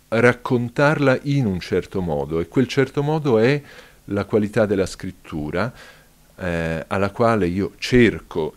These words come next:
cioè sono attento e che cerco ovviamente di realizzare.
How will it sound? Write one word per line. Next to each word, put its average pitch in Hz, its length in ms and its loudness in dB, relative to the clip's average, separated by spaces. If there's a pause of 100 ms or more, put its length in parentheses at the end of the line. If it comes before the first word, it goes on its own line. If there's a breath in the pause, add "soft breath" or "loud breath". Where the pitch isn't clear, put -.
(340)
cioè - 240 -6
sono 117 420 6
attento 104 640 0
e 73 100 -2
che 67 220 -8
cerco 76 420 -6
ovviamente 76 600 -8
di 73 400 -10
realizzare. 78 1080 -8